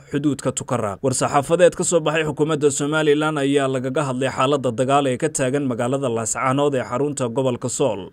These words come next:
Dagaalka ka socda magaalada Laascaanood ayaa galay maalintii toddobaad oo xidhiidh ah. Inkastoo xukuumadda Somaliland ay ku dhawaaqday heshiis xabad joojin oo hal dhinac oo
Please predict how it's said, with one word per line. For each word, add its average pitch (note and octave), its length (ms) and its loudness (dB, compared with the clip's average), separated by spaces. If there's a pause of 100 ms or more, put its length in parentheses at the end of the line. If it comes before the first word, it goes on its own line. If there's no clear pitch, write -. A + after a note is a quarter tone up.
Dagaalka C#3 720 2
ka D#3 140 0
socda D3+ 460 2
magaalada C#3 680 0
Laascaanood C3 640 0
ayaa C3+ 240 2
galay C#3 220 0
maalintii C#3 540 -2
toddobaad C3 440 0
oo C3+ 80 2
xidhiidh C3 320 2
ah. F2+ 160 -8
Inkastoo E3+ 480 0
xukuumadda D#3 480 0
Somaliland D#3+ 720 2
ay C3+ 400 0
ku F3+ 160 -2
dhawaaqday B2+ 640 0 (160)
heshiis C3 500 -2
xabad B2+ 320 -2
joojin C3+ 400 -2
oo B2+ 160 -2
hal D3 160 0
dhinac C#3 240 -2
oo C3+ 100 -2